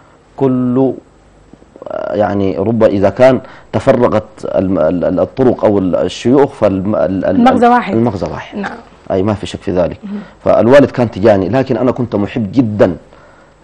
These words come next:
Speaker 1: لمولانا الشيخ الخليفة عبد الرحيم البرعي. كنت يعني لما ألتقي معه أحس ب-، ب-، يعني فرح شديد جدًا جدًا. فالتقيت معه عدة مرات،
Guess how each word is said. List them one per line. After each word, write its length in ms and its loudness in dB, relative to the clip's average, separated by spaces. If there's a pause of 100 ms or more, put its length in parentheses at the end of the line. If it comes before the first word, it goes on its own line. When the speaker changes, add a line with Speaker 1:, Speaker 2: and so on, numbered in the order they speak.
(140)
Speaker 1:
لمولانا 760 2
الشيخ 400 -8
الخليفة 340 -6
عبد 140 -6
الرحيم 220 -4
البرعي. 340 -2
كنت 400 -2 (420)
يعني 180 0
لما 240 2
ألتقي 420 2
معه 560 2
أحس 420 -8
ب-، 280 -4 (420)
ب-، 120 -12
يعني 320 -2
فرح 380 -2
شديد 260 2
جدًا 180 2
جدًا. 300 -2 (380)
فالتقيت 440 2
معه 300 4
عدة 260 2
مرات، 420 4